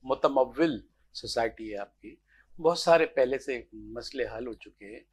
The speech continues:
आपके अब-, अब्दुल सत्तार अगवानी साहब ने भी हल किए हैं। अब आपके जो है हॉट टारगेट क्या है, क्या चाहते क्या आप, क्या बर्बादी है, क्या? वो तो सब आबादी लगती है, वहां तो बिजनेस कम्युनिटी है,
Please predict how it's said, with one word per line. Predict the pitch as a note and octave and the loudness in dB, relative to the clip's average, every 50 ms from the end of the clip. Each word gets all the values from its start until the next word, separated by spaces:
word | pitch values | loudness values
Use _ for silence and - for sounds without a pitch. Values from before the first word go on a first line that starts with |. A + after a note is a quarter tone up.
| _ _ - _ _ _ _ B2 | _ _ -20 _ _ _ _ 8
आपके | C3 C#3+ - - - _ C#3 C3+ | 8 8 8 4 -2 _ 0 2
अब-, | B2 A#2+ - - - - - _ _ - | 2 0 -4 -12 -20 -20 -20 _ _ -8
अब्दुल | A#2+ A#2+ A#2+ A#2+ | -8 -8 -6 -10
सत्तार | - - B2 A2 B2+ B2 A#2 A2+ | -10 -10 -6 -2 -2 0 0 0
अगवानी | A2 G#2+ A2 A2+ A2+ C3 D#3 | -2 -4 -4 -6 -6 -6 -6
साहब | D3+ - C3 A2+ A2 A2+ A2+ | -6 -4 -4 -4 -4 -8 -12
ने | A2+ | -16
भी | G#2 G#2+ G#2 G#2 | -18 -18 -20 -20
हल | G2+ | -20
किए | G2+ _ _ _ - G2 | -20 _ _ _ -20 -20
हैं। | G#2 - - _ _ _ _ _ _ - - - - _ - - | -20 -20 -20 _ _ _ _ _ _ -20 -20 -20 -20 _ 0 0
अब | - - - | 0 0 0
आपके | - - - - - - _ E3+ D3 | -2 -2 -4 -4 -6 -12 _ -16 -14
जो | - - C#3+ C#3 C3+ | -10 -6 -4 -4 -2
है | C3 | -2
हॉट | A#2+ - - - D3 F#3 A3 A3 - - - - | -4 -6 -6 -2 6 8 8 8 6 2 8 10
टारगेट | F3 D3+ C#3+ B2+ - B2+ A#2 - | 12 12 12 10 6 -2 -8 -8
क्या | _ - G2+ F2+ | _ -12 -12 -12
है, | - - _ _ _ _ _ _ _ _ _ | -12 -14 _ _ _ _ _ _ _ _ _
क्या | - A3 - _ | -6 -6 -4 _
चाहते | - - G3 E3 E3 - - G#3+ F#3 | 0 2 2 2 0 0 -4 -8 -8
क्या | - - F#3 F3 | -4 -2 0 0
आप, | E3+ E3 E3 D3+ - _ | 0 0 -4 -8 -8 _
क्या | - G3+ A3 | 4 6 6
बर्बादी | G#3+ F#3 F#3+ E3+ D#3+ D#3+ D#3+ D#3+ D#3+ F3 F3+ E3+ | 6 8 4 4 6 8 8 8 6 4 -2 -6
है, | F3 G3 G3 | -6 -6 -4
क्या? | - - G3+ A#3 C4 | 2 4 6 6 6
वो | A#3+ F#3+ E3 - | 4 -2 -6 -6
तो | G#3 | -8
सब | G3+ - G#3 G3+ - | -2 -2 2 6 8
आबादी | F3+ E3 C#3+ D3 D3 D3+ A3 B3 | 8 8 8 8 4 4 2 -2
लगती | C4+ B3+ G#3+ - - B3+ C4 | -4 -4 -6 -6 -8 -6 -6
है, | C4 B3+ - _ - - - - _ D3+ | -6 -6 -8 _ -20 -20 -20 -10 _ 6
वहां | F3 F#3+ A3+ | 6 8 8
तो | A#3 C#4 A3 | 6 4 -2
बिजनेस | F#3 F3 D#3 D#3 - C4 B3 - | -2 -4 -4 -4 -4 -6 -6 0
कम्युनिटी | - G3 E3 D#3+ D3 D3 D3 - - A#3+ C#4 | 2 2 2 2 0 -4 -4 -4 -4 -2 -2
है, | D4 C4 B3+ - | -2 -2 -4 -6